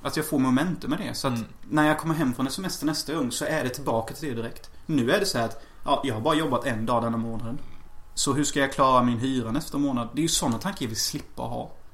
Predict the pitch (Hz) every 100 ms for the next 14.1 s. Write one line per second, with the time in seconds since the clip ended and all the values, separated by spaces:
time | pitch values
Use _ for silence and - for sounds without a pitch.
0 | - - 117 104 104 147 151 139 110 175
1 | 214 175 151 147 143 151 156 139 117 135
2 | - 185 147 - 120 117 131 139 135 -
3 | - - - - - 127 127 127 131 127
4 | 120 123 120 120 120 120 117 127 123 117
5 | 123 - - 180 87 170 - 175 170 165
6 | 160 113 - 156 - 151 135 170 - 175
7 | - - - - - - - - - -
8 | 170 180 190 180 135 220 214 180 - 143
9 | 156 151 120 120 - 131 - - 180 151
10 | 117 127 - 131 120 113 123 113 123 110
11 | 120 170 120 - 104 101 - - - 104
12 | - - 151 165 175 165 135 190 170 -
13 | - 156 131 113 117 101 113 110 - 120